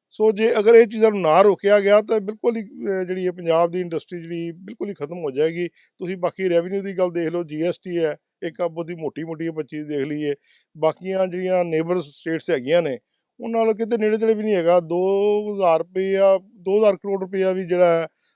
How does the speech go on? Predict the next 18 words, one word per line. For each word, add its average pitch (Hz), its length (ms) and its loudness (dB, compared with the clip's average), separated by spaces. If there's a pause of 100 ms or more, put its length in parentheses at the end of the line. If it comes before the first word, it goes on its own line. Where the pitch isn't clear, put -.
(140)
ਉਹ 185 240 -2
ਇਹਨਾਂ 185 160 0
ਨੂੰ 180 100 -4
ਹੁਣ, 165 560 -2 (200)
ਅਹ, 156 120 -2
ਜੀ 151 220 -6
ਐਸ 165 180 0
ਟੀ 160 240 -6
ਕਲੈਕਸ਼ਨ 165 560 -6
ਇਹਨਾਂ 170 180 -4
ਦੀ 151 100 -12
ਨਹੀਂ 185 180 -2
ਹੈਗੀ, 151 200 -4
ਜਦੋਂ 160 260 -4
ਕਿ 160 100 0
ਹਰਿਆਣਾ 143 360 0
ਦੀ 165 160 -6
ਦੇਖੋ 151 380 -8